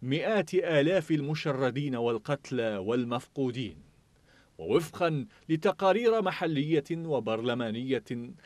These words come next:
فإن ما لا يقل عن عشرين مدينة ونحو ثلاثمائة قرية عراقية تعرضت لعمليات تغيير كبيرة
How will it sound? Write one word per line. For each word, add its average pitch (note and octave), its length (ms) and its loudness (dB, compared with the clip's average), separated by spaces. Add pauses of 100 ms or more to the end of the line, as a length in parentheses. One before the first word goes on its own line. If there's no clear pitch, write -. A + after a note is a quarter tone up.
(160)
فإن F#3 380 0
ما E3+ 180 2
لا D#3 140 4
يقل D#3+ 440 0
عن D3 180 0
عشرين D#3+ 560 -4
مدينة C3 760 -2 (280)
ونحو D#3 420 0
ثلاثمائة F3 840 0
قرية F#3 400 0
عراقية C3+ 800 0 (600)
تعرضت F#3+ 840 2 (200)
لعمليات C3+ 720 2
تغيير D3+ 600 0
كبيرة B2 800 -2